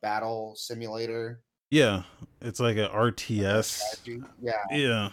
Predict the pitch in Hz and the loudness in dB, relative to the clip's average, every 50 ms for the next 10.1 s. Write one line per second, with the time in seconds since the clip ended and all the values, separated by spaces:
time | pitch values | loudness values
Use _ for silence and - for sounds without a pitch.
0 | - 104 101 104 107 104 - 104 101 98 104 107 - - - _ _ _ _ _ | -8 -12 -14 -14 -14 -14 -12 -12 -10 -10 -10 -12 -14 -18 -20 _ _ _ _ _
1 | _ _ _ _ _ - 117 - - 139 139 147 123 101 92 107 107 110 110 107 | _ _ _ _ _ -2 -2 0 2 4 4 4 4 2 -2 -2 0 0 0 0
2 | 98 95 - - - - - - - - - - 98 95 98 98 101 104 101 92 | -2 -4 -6 -8 -8 -10 -10 -12 -12 -10 -6 -4 -2 0 0 0 0 0 0 0
3 | 85 95 98 95 92 92 92 87 87 85 82 85 85 85 - - 90 82 - - | 0 0 0 0 0 0 0 0 -2 -2 -2 -2 -4 -6 -6 -8 -10 -10 -8 -6
4 | 82 80 80 82 80 - - 87 80 - 80 80 80 - - _ _ _ _ _ | -6 -6 -6 -8 -8 -8 -10 -10 -8 -8 -10 -10 -12 -14 -18 _ _ _ _ _
5 | _ _ _ _ _ _ _ _ _ _ _ _ - _ _ - _ _ _ _ | _ _ _ _ _ _ _ _ _ _ _ _ -20 _ _ -20 _ _ _ _
6 | _ _ _ _ _ _ _ _ _ _ _ _ _ _ _ _ - 127 123 120 | _ _ _ _ _ _ _ _ _ _ _ _ _ _ _ _ -2 0 2 4
7 | 120 123 120 156 147 156 143 - - - 143 135 131 123 123 120 - 117 110 107 | 2 2 2 0 0 0 -2 -2 -2 -4 -2 -2 0 0 -2 -2 -2 0 0 2
8 | 107 107 - - - - - _ _ _ _ _ _ _ _ _ _ _ _ _ | 2 0 -2 -6 -16 -20 -20 _ _ _ _ _ _ _ _ _ _ _ _ _
9 | _ _ _ _ _ - 113 117 113 110 107 107 104 104 104 101 98 98 98 95 | _ _ _ _ _ -8 -6 -4 -2 0 0 0 0 0 0 -2 -4 -6 -8 -10
10 | 101 110 | -12 -14